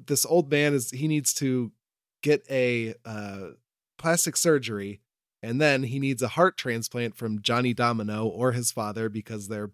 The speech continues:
blood types match, and they're the only ones in the building <laughs> who can match this, uh, cartel leader, and then get on a plane and go back to Colombia.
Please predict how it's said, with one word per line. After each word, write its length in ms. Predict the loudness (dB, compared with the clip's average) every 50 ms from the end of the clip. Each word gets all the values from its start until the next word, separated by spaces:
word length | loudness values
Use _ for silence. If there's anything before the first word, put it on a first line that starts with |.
| _ _ _ _ _ _
blood 200 | -8 -6 -6 -6 -6
types 380 | -6 -6 -6 -4 -6 -8 -6
match, 460 | -6 -8 -8 -8 -6 -4 -4 -4 -4 _ _ _ _ _ -8
and 120 | -6 -4
they're 100 | -4 -2
the 140 | -4 -4 -4
only 200 | -4 -4 -6 -4
ones 280 | -4 -4 -4 -6 -6 -4
in 80 | -6
the 60 | -6
building 480 | -4 -4 -4 -4 -4 -4 -4 -4 -4 -6 -6 _ _ _
<laughs> 180 | _ _ -6
who 80 | -6 -4
can 360 | -4 -2 -4 -4 -4 -4 -10 _ _ _ _ _ _ _ -10
match 420 | -6 -4 -2 -2 -2 -2 -4 -4 _ _ -4
this, 200 | -2 -2 0 0
uh, 220 | 0 -2 -2 -4 -6 -4
cartel 420 | -2 0 0 0 0 -4 -4 -4 -2
leader, 380 | -4 -4 -4 -4 -6 -8 -8 _ _ _ _ _ _ _ _ _ _ _ _ _ -4
and 360 | 0 2 2 2 2 0 -4 _ _ _ _ _ _ _ -6
then 300 | 4 6 8 8 8 8
get 140 | 6 6 4
on 140 | 4 2 0
a 60 | -2
plane 440 | -4 0 2 4 6 6 4 4 2
and 140 | 0 0
go 160 | 2 2 2 2
back 260 | 2 0 -2 -2 -4
to 200 | -4 -4 -4 -4 _ _ _ _ -12
Colombia. 680 | -6 -4 -2 0 0 0 -2 -6 -8 -10 -14 -16 -18